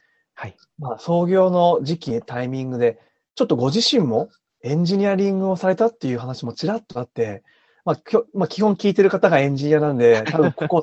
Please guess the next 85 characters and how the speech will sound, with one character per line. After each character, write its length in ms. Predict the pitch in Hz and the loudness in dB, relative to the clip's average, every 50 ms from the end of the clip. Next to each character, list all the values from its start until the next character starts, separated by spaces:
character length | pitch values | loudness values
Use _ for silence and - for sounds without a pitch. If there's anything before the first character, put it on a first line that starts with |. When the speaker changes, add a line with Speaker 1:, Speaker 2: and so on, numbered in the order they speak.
| - | -2
Speaker 2:
す 60 | _ 147 | _ -4
ご 120 | - - | 0 0
い 120 | 185 156 - | 0 0 -2
興 260 | _ - - 180 185 | _ -6 -2 0 0
味 100 | 190 175 | 2 4
が 80 | 156 151 | 4 4
あ 20 | |
る 80 | 147 - | 4 2
と 80 | 147 | 0
思 80 | 131 131 | -2 -2
う 40 | 131 | -4
ん 20 | |
で 40 | - | -4
す 80 | - | -6
よ。 160 | 117 104 104 - - - - _ _ - | -8 -10 -10 -14 -20 -20 -20 _ _ -4
「え 200 | 196 262 311 294 | 2 4 4 4
ー？」 0 | 214 | 4
み 80 | 190 | 4
た 140 | 165 180 139 | 4 2 2
い 40 | 120 | 2
な。 180 | 107 101 104 _ _ _ _ _ _ _ | 0 -4 -8 _ _ _ _ _ _ _
何？ 300 | - 151 165 190 226 247 254 | 0 2 4 6 6 6 4
Speaker 1:
は 80 | 277 - | 2 -2
い。 100 | - - | -4 -8
Speaker 2:
な-、 100 | 180 185 | -8 -6
な 120 | 190 220 240 | -2 -2 -2
ん 20 | |
か、 140 | 233 269 302 - | -2 -4 -12 -14
そ-、 600 | - - - - - - - - _ - - 214 214 - _ _ _ _ | -16 -20 -20 -20 -20 -20 -20 -20 _ -6 -6 -6 -6 -6 _ _ _ _
そ-、 180 | _ - - 147 | _ -8 -8 -6
そ 140 | - - 220 | -4 0 0
れ 100 | 233 277 | 2 2
を 140 | 294 285 277 | 2 0 -2
し 180 | 262 - - - | -6 -6 -6 -4
た 160 | 311 294 294 _ _ _ - | -4 -4 -4 _ _ _ -8
時 260 | 277 254 247 - 233 | -8 -8 -2 0 2
の 140 | 180 139 147 | 4 4 4
思 200 | 156 170 196 202 | 4 2 0 -2
い 60 | 196 | -2
と 140 | 196 - 151 | -4 -6 -6
か、 80 | - 135 | -6 -4
な 80 | 131 | -4
ん 20 | 127 | -4
か 80 | 127 | -6
実 240 | 113 117 135 139 - - | -4 -6 -6 -8 -6 -2
際 260 | 220 220 208 156 147 | 0 0 0 0 2
ど-、 160 | 139 156 226 226 | 2 0 0 0
ど 200 | 170 143 147 175 | -2 -2 -2 0
う 80 | 190 | 0
い 80 | 196 208 | 0 -2
う 60 | 202 | -2
と 120 | - 196 185 | -4 -6 -6
こ 100 | - 208 | -4 -4
ろ 80 | 202 | -2
ま 120 | 196 208 202 | -2 0 2
で 80 | 175 | 4
や 80 | 147 139 | 2 2
っ 80 | - | 2
た 100 | - 165 | -2 -2
ん 60 | 147 139 | -2 0
だ 100 | 135 127 | -2 -4
み 80 | 127 | -4
た 100 | 123 139 | -4 -4
い 20 | 123 | -6
な 80 | 120 117 | -6 -6
と 100 | 135 123 | -8 -6
こ 80 | 131 | -4
ろ、 80 | 120 123 | -4 -4
な 60 | 131 | -4
ん 40 | 123 | -6
か 80 | 120 | -10
ぜ 240 | 110 113 113 117 151 | -10 -10 -6 -4 -4
ひ 160 | 170 - 156 | -2 -2 -2
ち 80 | - - | 0 0
ょ 40 | 185 | -2
っ 80 | - - | -2 -2
と、 60 | - | -8
Speaker 1:
<laughs> 680 | - - - - - - - - - - _ _ - 127 | -8 -8 -8 -8 -10 -10 -10 -12 -20 -20 _ _ -20 -20
Speaker 2:
こ 120 | _ - 135 | _ -8 -6
う 80 | 127 | -6
伺 260 | 120 - 139 131 147 151 | -4 -4 -4 -2 -2 -2
え 60 | 151 | -2
ま 120 | 160 180 | -4 -6
す 100 | - _ | -10 _
か？ 240 | - - - - 50 | -18 -18 -18 -18 -18